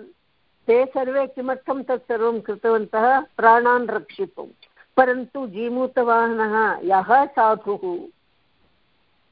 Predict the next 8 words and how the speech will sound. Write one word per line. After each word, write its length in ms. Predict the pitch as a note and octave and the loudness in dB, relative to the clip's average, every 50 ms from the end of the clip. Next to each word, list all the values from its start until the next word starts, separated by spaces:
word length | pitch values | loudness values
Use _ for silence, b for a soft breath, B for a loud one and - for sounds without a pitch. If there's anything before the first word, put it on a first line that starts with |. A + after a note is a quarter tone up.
| _ _ - - | _ _ -2 2
पर-, 340 | A#3+ A3 F#3+ F3+ F#3 F#3+ F#3 | 2 4 4 4 4 2 2
पर-, 400 | - - A#3 G#3 G3 F#3+ F#3+ E3+ _ | 0 2 2 2 2 0 -4 -8 _
कृप-, 580 | - G#3 G3+ G3+ - G#3 G3+ G3+ G3 F#3 F#3 F3+ - | -8 -8 -8 -8 -4 -2 2 2 4 2 2 0 2
परार्थं 840 | G3+ G3 F#3+ A3 A#3+ C4 C4 C4 - - - A3+ F#3+ F#3+ G#3 A#3 A#3 G#3+ _ _ _ _ _ _ _ _ _ _ _ _ _ _ _ | 2 4 6 6 6 4 4 0 -4 -18 -18 -18 -16 -18 -20 -20 -20 -20 _ _ _ _ _ _ _ _ _ _ _ _ _ _ _
स्वप्राणं 760 | - B3 A#3+ A#3+ - - C4 B3+ B3 B3 A#3+ A#3+ A#3 A#3 A3+ | -2 -2 -2 -2 -2 -2 0 2 2 2 0 -2 -4 -4 -6
तृणमिव 800 | - _ - G3+ G#3 G#3+ A3 A3+ A3+ A3+ A3+ A3+ A3+ A#3 A#3 A3+ | -10 _ -10 -8 -4 -2 0 0 0 0 -2 0 0 2 0 0
मत्वा 680 | G3+ F#3+ F#3+ F#3+ _ _ - F#3+ F#3+ F3+ F3 F#3+ G#3+ A3 - - | 0 -2 -6 -6 _ _ -6 -2 0 2 2 2 2 0 -2 -6
स्व-, 680 | _ _ _ _ _ - G#3+ G#3+ A3 G#3+ G3 F#3 F3 | _ _ _ _ _ 0 2 4 4 4 2 0 -2